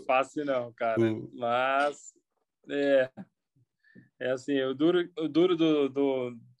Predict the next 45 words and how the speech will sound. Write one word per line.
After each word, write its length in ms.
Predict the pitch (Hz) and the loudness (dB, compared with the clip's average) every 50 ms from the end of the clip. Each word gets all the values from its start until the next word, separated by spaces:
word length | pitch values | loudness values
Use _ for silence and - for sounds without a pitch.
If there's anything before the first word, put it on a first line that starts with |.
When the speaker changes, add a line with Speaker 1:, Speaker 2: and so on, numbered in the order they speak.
| _ _ | _ _
Speaker 1:
de 160 | - 127 120 | -12 -12 -10
ser 180 | - - 147 139 | -2 2 4 6
atleta 640 | 127 127 - 143 139 143 156 170 160 - - 143 131 | 6 4 4 4 6 6 6 6 4 2 0 -2 -2
é 40 | |
que 140 | 120 - 151 | -2 -2 -4
a 80 | 143 135 | -4 -2
carreira 320 | - 143 131 135 143 143 139 | 0 0 2 2 2 2 0
acaba 340 | - - 160 160 160 170 | 0 -2 -4 -2 -2 -2
logo, 380 | 170 160 151 147 143 139 131 127 | 0 2 2 2 2 0 -4 -10
né, 140 | 123 123 120 | -16 -16 -18
cara? 200 | _ _ _ _ _ _ _ _ _ _ _ _ _ _ _ _ _ _ _ _ _ _ | _ _ _ _ _ _ _ _ _ _ _ _ _ _ _ _ _ _ _ _ _ _
Você 100 | - 127 | -16 -12
se 120 | 110 - 135 | -4 -2 -2
aposenta 520 | 123 - 135 127 120 131 131 131 131 139 | -2 0 0 0 2 2 2 2 2 2
ali 160 | 131 131 131 | 0 0 -2
com 180 | 127 - 135 120 | -4 -6 -6 -6
trinta 360 | - - - - 135 135 135 | -6 -4 -4 -4 -2 0 2
e 40 | 127 | 4
nove, 300 | 127 131 135 131 120 117 | 6 6 6 4 2 0
quarenta. 340 | - 131 123 120 123 123 123 | 2 2 4 4 2 0 -2
Eu 60 | 127 | -2
me 80 | 131 | -2
aposentei 480 | 131 131 - 135 131 139 139 - 151 139 | -4 -4 -4 -6 -4 -4 -4 -4 -6 -6
com 120 | - - 165 | -6 -6 -8
trinta 280 | - 151 143 143 - | -6 -8 -6 -2 0
e 60 | 156 143 | 2 4
nove, 380 | 135 135 135 135 123 117 110 107 | 6 8 8 6 4 2 -4 -14
então. 300 | _ - 117 123 131 131 _ _ _ _ _ _ _ _ _ _ _ _ | _ -12 -12 -12 -14 -16 _ _ _ _ _ _ _ _ _ _ _ _
E 120 | 127 127 131 | 0 4 6
ainda 300 | 131 135 143 147 156 156 | 6 6 6 4 0 0
tive 200 | 156 175 175 165 | 0 -2 -4 0
uma 200 | 175 180 170 156 | 0 0 0 0
carreira 580 | - - 147 131 135 160 185 196 185 180 170 147 123 - _ _ _ _ - | 0 -2 -2 0 0 0 0 0 0 -2 -4 -8 -12 -18 _ _ _ _ -8
longa, 400 | 139 147 160 180 175 143 127 120 | -4 -2 -2 -2 -2 -6 -8 -10
né? 100 | 123 135 - _ _ _ - | -10 -12 -16 _ _ _ -12
Speaker 2:
É. 200 | 92 92 87 87 87 _ _ _ _ _ _ _ _ _ _ _ _ - | -10 -8 -8 -10 -12 _ _ _ _ _ _ _ _ _ _ _ _ -14
Speaker 1:
É, 640 | 113 117 117 117 113 113 110 110 107 107 104 104 101 95 - _ _ _ - - _ | -10 -8 -6 -4 -4 -4 -4 -2 -2 -2 -4 -4 -8 -14 -18 _ _ _ -20 -20 _
e 140 | - 131 131 | -8 -4 0
não 100 | 131 143 | 2 2
é 40 | 151 | 2
fácil 260 | 147 - 190 170 - | 2 2 2 2 2
se 60 | - | 0
aposentar, 520 | 202 - 202 196 190 190 214 214 208 214 214 | -2 -2 -2 -6 -4 -4 -4 -2 0 0 0
não, 200 | 208 196 156 160 | 0 -2 -6 -8
cara. 180 | - - - | -12 -16 -16